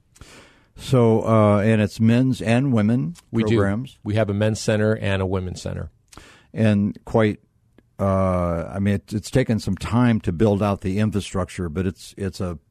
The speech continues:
Speaker 1: powerful infrastructure that you have on two campuses.
Speaker 2: It absolutely is. We, in the Women's Center right now, we're housing about one hundred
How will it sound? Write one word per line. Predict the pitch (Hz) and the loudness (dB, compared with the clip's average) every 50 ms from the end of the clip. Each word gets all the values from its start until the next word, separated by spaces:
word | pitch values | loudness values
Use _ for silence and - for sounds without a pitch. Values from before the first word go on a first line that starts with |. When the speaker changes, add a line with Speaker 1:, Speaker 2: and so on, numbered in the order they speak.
| _ _ - | _ _ -6
Speaker 1:
powerful | - - - 107 117 123 127 117 107 95 - - - 95 87 87 87 - | -6 -4 -2 0 2 4 4 4 2 2 -2 -4 -6 -6 -4 -4 -6 -6
infrastructure | - 107 104 - 104 90 - - 98 90 - - - 90 82 | -6 -6 -6 -6 -6 -8 -8 -6 -6 -6 -6 -6 -6 -8 -6
that | 73 87 65 | -6 -8 -8
you | 80 90 78 | -8 -10 -10
have | 76 98 98 90 87 87 73 | -8 -6 -4 -4 -4 -6 -6
on | 80 82 82 78 | -8 -10 -10 -10
two | - - - 110 | -10 -6 -6 -6
campuses. | - - - 92 90 76 - 76 - - - - - - | -6 -6 -8 -8 -8 -8 -10 -14 -16 -16 -18 -18 -16 -10
Speaker 2:
It | - 127 120 | -6 -2 0
absolutely | 123 127 123 - - - 123 117 117 110 107 110 104 | 2 2 0 0 0 0 2 2 2 2 0 0 0
is. | 98 95 92 82 - | 0 0 -2 -4 -4
We, | 107 110 117 120 120 120 117 | -2 0 2 2 2 2 0
in | 117 - 123 120 | -2 -2 -2 0
the | 120 113 | 0 2
Women's | 107 127 131 143 147 139 | 2 2 2 2 0 -2
Center | - - 139 123 117 113 | 0 0 0 2 2 2
right | 110 113 113 117 110 | 4 4 2 2 2
now, | 110 110 107 | 0 2 2
we're | 104 101 98 | 2 2 2
housing | 87 110 107 101 - - 110 | 4 4 2 2 2 0 -4
about | 101 85 92 95 95 92 95 - | -2 0 0 0 0 -2 -4 -4
one | - 104 101 101 | -2 0 0 2
hundred | 104 110 101 95 98 92 90 | 2 0 0 0 -2 -2 -4